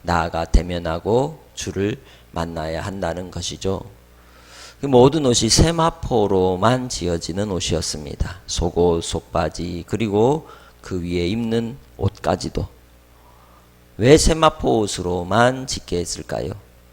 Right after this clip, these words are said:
예수 그리스도로 말미암아 우리에게 주시는 성결하고 거룩한 의의 옷, 오직 예수로만 지어지는 옷을 우리는 입고 하나님께 나아가는 주의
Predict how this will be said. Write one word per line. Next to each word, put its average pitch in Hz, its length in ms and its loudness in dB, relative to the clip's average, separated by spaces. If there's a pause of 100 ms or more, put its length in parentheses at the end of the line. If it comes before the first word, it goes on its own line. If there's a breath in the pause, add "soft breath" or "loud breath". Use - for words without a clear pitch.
(1040 loud breath)
예수 131 300 4
그리스도로 123 680 4
말미암아 95 580 2
우리에게 92 420 -2
주시는 90 640 -8 (100)
성결하고 127 680 4
거룩한 107 920 0
의의 98 260 2
옷, 85 300 2 (760 soft breath)
오직 123 360 2
예수로만 120 960 4
지어지는 98 720 -4
옷을 90 340 -4
우리는 82 460 -6
입고 101 640 -2 (300 soft breath)
하나님께 135 600 2
나아가는 92 680 -6
주의 95 440 -4